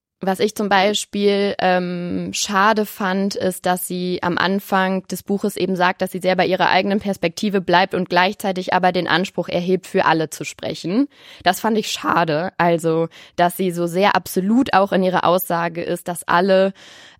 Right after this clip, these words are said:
ähm, Frauen, die im Patriarchat aufwachsen, Pick-me-Girls sind und sie sehr wenig anerkennt oder reflektiert, dass natürlich andere Frauen mit einer anderen Lebensgeschichte und einer anderen Vergangenheit,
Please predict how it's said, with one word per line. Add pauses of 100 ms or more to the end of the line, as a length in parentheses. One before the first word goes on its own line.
ähm,
Frauen,
die
im
Patriarchat
aufwachsen,
Pick-me-Girls
sind
und
sie
sehr
wenig
anerkennt
oder
reflektiert,
dass
natürlich
andere
Frauen
mit
einer
anderen
Lebensgeschichte
und
einer
anderen
Vergangenheit,